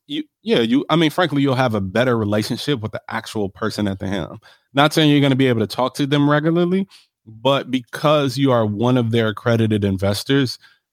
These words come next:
at the very least, their investor relations team will reach out to you on an ongoing basis. If you're into one of those other kind of crowd funds, you're more than likely just gonna have email communication, and you're not gonna be able to, like,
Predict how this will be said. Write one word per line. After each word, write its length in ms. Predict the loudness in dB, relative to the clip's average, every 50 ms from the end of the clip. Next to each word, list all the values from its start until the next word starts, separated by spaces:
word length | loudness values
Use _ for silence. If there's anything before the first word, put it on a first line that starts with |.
| _ -20 _ -2
at 140 | -2 0 0
the 80 | 0
very 320 | 0 2 2 2 4 4 2
least, 240 | 2 2 0 0
their 120 | 0 0 0
investor 380 | 2 2 0 -2 -2 -2 -4
relations 560 | -2 0 0 0 0 0 -2 -4 -6 -6 -8 -6
team 260 | -2 -2 0 0 0
will 120 | -2 -2
reach 260 | 0 -2 -2 -2 -2
out 160 | -4 -4 -4 -6
to 140 | -6 -4
you 160 | -2 0 0 0
on 80 | 0
an 60 | -2 0
ongoing 500 | 0 0 0 0 0 0 0 0 -2 -2
basis. 420 | -2 -4 -4 -4 -8 -12 -14 -16 -18 -20 -20 -20 -18 _
If 100 | -2 2
you're 140 | 4 4 4
into 180 | 4 2 2 2
one 180 | 2 2 2
of 100 | 2 2
those 240 | 2 0 0 -2 -2 -2
other 300 | 0 0 2 0 -2 -2
kind 220 | -4 -4 -4 -4
of 80 | -4 -4
crowd 320 | -4 -2 0 0 0 -2
funds, 460 | -2 -2 0 0 2 2 0 -2 -4 -12 _ _ _ _ _ _
you're 160 | 0 2 2
more 240 | 4 4 4 4 4
than 180 | 4 2 2 2
likely 340 | 2 0 -2 -2 -2 -2 0
just 220 | 0 -2 -2 0
gonna 160 | 0 0 0 0
have 220 | 0 -2 -2 -4 -6 -4
email 460 | -2 0 2 2 2 2 2 0 -2
communication, 960 | -2 -2 0 0 0 -2 -2 -4 -6 -6 -6 -4 -2 -2 0 0 -2 -4 -8 _ _ _ _ _ _
and 80 | 0 4
you're 100 | 4 6
not 160 | 6 4 4
gonna 140 | 2 2 2
be 100 | 2 2
able 140 | 2 2 0
to, 80 | 0
like, 400 | 0 0 0 0 -2 -4 -8 -18